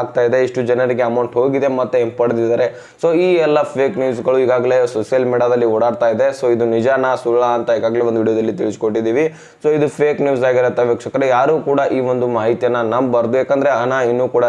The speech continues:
ರಿಲೀಸ್ ಆಗಿಲ್ಲ. ಹನ್ನೊಂದನೇ ಕಂತಿನ ಹಣ, ಇನ್ನು ಹತ್ತನೇ ಕಂತಿನ ಹಣನೇ ಎಲ್ಲರ ಖಾತೆಗೆ ಜಮಾ ಆಗ್ತಾ ಇದೆ. ಯಾರ್ಯಾರಿಗೆ ಇನ್ನು ಹತ್ತನೇ ಕಂತಿನ ಹಣ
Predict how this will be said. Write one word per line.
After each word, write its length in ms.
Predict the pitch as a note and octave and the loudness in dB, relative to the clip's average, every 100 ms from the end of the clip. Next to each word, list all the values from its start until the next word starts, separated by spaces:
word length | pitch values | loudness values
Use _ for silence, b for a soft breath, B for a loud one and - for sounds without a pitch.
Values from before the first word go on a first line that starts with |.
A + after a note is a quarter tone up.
| A2+ | 2
ರಿಲೀಸ್ 260 | G#2+ A#2+ A2 | 0 0 2
ಆಗಿಲ್ಲ. 240 | A#2 A#2 A#2 | 0 0 0
ಹನ್ನೊಂದನೇ 280 | A2 A2+ A#2 A#2 | -2 -4 -4 -2
ಕಂತಿನ 260 | A2+ A2 A2 | -2 -2 -2
ಹಣ, 100 | C3+ D3 B B - | -2 -4 B B -4
ಇನ್ನು 120 | C#3+ C#3 | -2 0
ಹತ್ತನೇ 300 | C3 - D3+ D3+ | -2 -2 -2 0
ಕಂತಿನ 300 | C#3 C3+ C#3+ A#2 | 0 0 0 0
ಹಣನೇ 340 | C3 D3 D#3 C#3+ | 0 2 2 2
ಎಲ್ಲರ 240 | C#3 C#3 C3+ | 2 0 2
ಖಾತೆಗೆ 340 | B2+ B2+ A#2+ A#2+ | 0 0 0 0
ಜಮಾ 220 | A#2 A#2 A2 G#2+ | 0 0 -2 -2
ಆಗ್ತಾ 260 | B2 - B2 A2 | -4 -2 -2 0
ಇದೆ. 120 | B2+ A#2 | 0 2
ಯಾರ್ಯಾರಿಗೆ 420 | A2 B2+ C#3 C3+ | 2 2 2 2
ಇನ್ನು 140 | B2+ C3 | 0 -2
ಹತ್ತನೇ 280 | A#2 F#2+ B2+ A#2+ | -6 -4 -4 -2
ಕಂತಿನ 280 | A#2 A#2+ | -4 -2
ಹಣ 120 | A#2 | -2